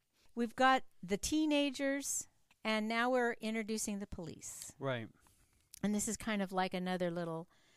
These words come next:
Speaker 1: insight
Speaker 2: Of
Speaker 1: into
Speaker 2: the, that
Speaker 1: police at the time.
Speaker 2: At the societies,
Speaker 1: Yeah,
Speaker 2: yes.
Speaker 1: in this small town.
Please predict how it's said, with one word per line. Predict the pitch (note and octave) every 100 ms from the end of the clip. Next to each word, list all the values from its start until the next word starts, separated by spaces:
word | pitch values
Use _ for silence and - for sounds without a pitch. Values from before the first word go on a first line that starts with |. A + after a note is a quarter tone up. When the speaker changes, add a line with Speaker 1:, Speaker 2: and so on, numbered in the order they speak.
| _ _ _ - _ A3
Speaker 1:
insight | A3 G#3+ - E3+ D3+ D#3
Speaker 2:
Of |
Speaker 1:
into | F3 C#3 F#3
Speaker 2:
the, | D#3+
that | B2+ B2+
Speaker 1:
police | B2 G3+ G3+ F#3+ F#3+ - - -
at | F3+ -
the | -
time. | - D3+ C3
Speaker 2:
At | C3 -
the |
societies, | A2+ - A2 A#2+ A#2+ A2+ A2+ A2
Speaker 1:
Yeah, | D#3 C#3+ A#2+
Speaker 2:
yes. | A2 -
Speaker 1:
in | F#3+ F3+
this | E3+
small | - D#3 D3+
town. | - -